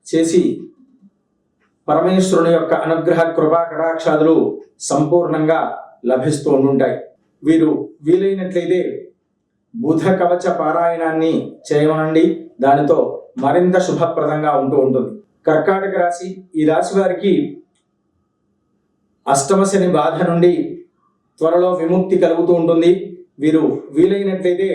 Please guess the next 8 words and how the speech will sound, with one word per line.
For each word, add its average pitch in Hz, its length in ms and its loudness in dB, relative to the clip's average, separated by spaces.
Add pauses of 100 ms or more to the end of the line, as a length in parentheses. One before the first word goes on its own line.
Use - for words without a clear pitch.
(680)
ప్రతినిత్యము 190 840 2
కూడా 175 240 2 (1300)
ఆ 139 120 2
యొక్క 143 240 0 (760)
శనైశ్చర 196 600 2
కవచ 170 300 0 (120)
పారాయణాన్ని 170 720 0 (640)
ఈ 156 80 0